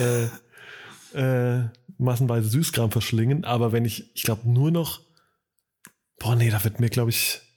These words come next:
Speaker 2: nee, da bin ich schon eher Team salzig, auf jeden Fall.
Speaker 1: Boah. Aber zu süß gehört ja auch dann so ein Marmeladenbrötchen morgens. Oder
Speaker 2: Ja, aber da würde ich, ja,
Speaker 1: oder
Speaker 2: dann würde ich
Speaker 1: sowas.
Speaker 2: eher,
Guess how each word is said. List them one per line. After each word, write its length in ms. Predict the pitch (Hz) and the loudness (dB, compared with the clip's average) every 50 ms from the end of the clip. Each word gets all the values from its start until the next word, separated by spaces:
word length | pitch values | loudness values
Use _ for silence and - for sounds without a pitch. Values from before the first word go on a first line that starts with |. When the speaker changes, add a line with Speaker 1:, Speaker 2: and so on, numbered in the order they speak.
| _ _ _ _ _ _ _ - | _ _ _ _ _ _ _ -2
Speaker 2:
nee, 180 | 120 113 110 107 | 0 2 2 2
da 80 | 107 107 | 2 2
bin 120 | 107 123 | 2 0
ich 80 | 120 - | 0 2
schon 160 | - 147 147 | 0 0 0
eher 200 | - 131 139 131 | 0 0 0 0
Team 180 | - - 143 135 | 0 0 0 2
salzig, 480 | 120 117 113 113 110 107 107 104 - - _ - - - | 2 2 2 0 0 0 -2 -4 -4 -12 _ -20 -20 -10
auf 100 | - - | -4 -2
jeden 160 | 117 113 117 | 0 0 0
Fall. 300 | - - 117 110 107 107 - - - - - _ _ _ _ _ _ _ _ _ _ _ - - 185 - - - _ _ _ _ _ _ _ _ - | 0 0 0 0 0 -2 -4 -8 -20 -20 -20 _ _ _ _ _ _ _ _ _ _ _ -20 -16 -16 -16 -16 -16 _ _ _ _ _ _ _ _ -6
Speaker 1:
Boah. 720 | - 117 123 120 113 113 104 92 85 78 73 - - - - - _ _ _ _ _ - - - - - - - | -2 0 0 2 2 2 0 0 0 -2 -4 -6 -8 -12 -16 -20 _ _ _ _ _ -16 -14 -14 -14 -12 -10 -6
Aber 260 | 110 110 123 120 113 | -2 0 0 0 0
zu 160 | - - 117 | 2 0 2
süß 460 | 110 104 113 127 143 156 151 - - | 2 4 4 4 4 2 2 0 0
gehört 360 | - 117 113 120 123 127 123 - | 0 2 2 4 2 2 2 0
ja 140 | 107 - | -2 0
auch 240 | - 104 113 113 - | 2 0 0 0 0
dann 380 | - - 104 107 107 107 104 104 | 0 2 2 4 4 4 2 4
so 400 | 107 104 104 104 104 104 98 - - - - | 4 4 4 4 4 2 0 -2 -6 -6 -2
ein 60 | 98 | 2
Marmeladenbrötchen 1120 | 98 101 104 107 104 98 92 85 80 92 92 90 87 - - - 90 87 - - - 92 90 | 2 4 4 4 4 4 2 2 2 2 0 0 -2 -4 -2 -2 -2 0 0 0 0 0 0
morgens. 640 | 87 82 87 87 90 87 87 95 - - - - - - _ _ _ _ _ - | 0 0 0 0 0 0 -2 -4 -4 -6 -10 -10 -12 -20 _ _ _ _ _ -4
Oder 200 | - 95 85 87 | -2 0 2 4
Speaker 2:
Ja, 40 | 87 87 | 4 4
aber 80 | 85 | 4
da 100 | 82 - | 4 4
würde 120 | 147 160 156 | 4 2 0
ich, 140 | - - - - - - - - - _ _ _ _ _ _ - | -2 -6 -10 -18 -20 -20 -20 -20 -20 _ _ _ _ _ _ -6
ja, 300 | - 135 127 123 135 160 | -2 0 0 2 4 4
Speaker 1:
oder 120 | 175 180 | 4 4
Speaker 2:
dann 80 | 156 143 | 4 4
würde 160 | - - - - | 4 4 4 4
ich 40 | - | 2
Speaker 1:
sowas. 60 | - | 4
Speaker 2:
eher, 320 | - 135 147 156 160 - | 4 4 2 2 0 -4